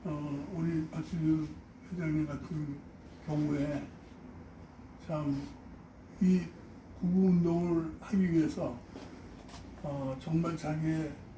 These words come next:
에, 반평생을 헌신하고 봉사하시고 막 그런 것들이 잠깐 뵀는데도 막 그런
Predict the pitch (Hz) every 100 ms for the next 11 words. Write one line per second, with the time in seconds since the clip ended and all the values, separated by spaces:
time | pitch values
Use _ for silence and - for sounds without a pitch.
0 | - - - - 143 143 127 151 147 165
1 | 160 151 143 135 226 - - - - -
2 | - - 190 147 165 151 139 135 127 127
3 | - - - - - - - 160 151 139
4 | 139 - - - 127 160 220 254 - -
5 | - - - - - 147 143 - 170 165
6 | 165 156 160 170 170 151 - - - -
7 | - - - 175 165 214 185 175 180 170
8 | 160 151 165 160 135 - - - - -
9 | - - 143 139 165 156 143